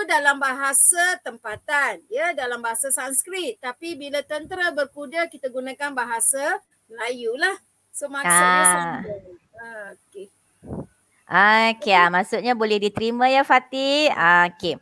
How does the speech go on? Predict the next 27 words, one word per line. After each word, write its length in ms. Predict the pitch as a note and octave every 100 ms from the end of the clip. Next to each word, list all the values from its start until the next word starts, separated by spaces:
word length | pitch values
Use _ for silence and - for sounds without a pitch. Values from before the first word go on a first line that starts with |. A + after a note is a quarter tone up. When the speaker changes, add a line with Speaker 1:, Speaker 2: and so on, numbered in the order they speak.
| - - - - -
Speaker 2:
Okey, 320 | D4 - A#3
cikgu 240 | A#3+ A3+
akan 300 | D4+ C#4 C4+ C4+
sambung 400 | D#4 F#4+ C#4+ A3+
pula. 400 | G3+ G#3 D4+ A3
Ah, 80 |
tadi 320 | A3 A#3 F#4 A#3+
di, 240 | B3 A3
dinasti 720 | G#3 A#3 A#3 A#3 C4+ C4 B3
Nanda, 640 | A3 G3+ F#3+ F#3 A#3 F#4 G4+
sekarang 400 | - G3+ B3 F4+
kita 240 | - C4 B3
nak 160 | G#3+
tengok 400 | G3+ A3 A3+ E3+
dinasti 560 | G#3 A3 F#3+ F#3+ - B3
Maurya. 880 | B3+ C#4 F4 F#4 D#4+ A#3+ F#3+ E3+ -
Ah, 640 | F#3+ C4 C#4 C4 A#3 G#3
okey, 160 | - F3+
apa 240 | A#3 -
yang 160 | F#4+ B3+
berlaku 400 | G3+ G3 - F#3+
dalam 240 | F#3+ F#3+
dinasti 720 | F#3 F#3 F#3 F#3 _ G#3+ F#3+ _ _
Maurya? 720 | F3 F3+ F#3 F3+ F#3 E3 B2+ - - -
Okey, 400 | A#3+ D4 E3 -
ya 160 | A3+ C#4+
anak-anak, 480 | C4+ A#3+ C4 F4